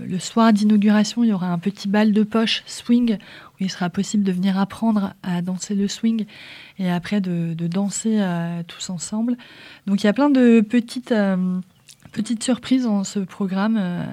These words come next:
à découvrir, euh, qui vont, euh, du coup animer juin, juillet, août, et puis après on ouvre, euh, sur septembre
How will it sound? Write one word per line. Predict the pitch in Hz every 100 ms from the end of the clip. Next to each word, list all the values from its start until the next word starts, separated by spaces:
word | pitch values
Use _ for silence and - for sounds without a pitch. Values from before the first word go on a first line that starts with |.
| -
à | 185
découvrir, | 175 190 185 175 170 202
euh, | 196 175 170 170 - - - -
qui | -
vont, | 190 214 214
euh, |
du | 185 180
coup | -
animer | 220 185 180 180 202 214
juin, | 185 190 208
juillet, | 208 180 180
août, | 180 220 226
et | -
puis | -
après | 185 - -
on | 214 185
ouvre, | 190 220 196
euh, | 180 170 185 - - - -
sur | - 196
septembre | - 185 - 220 247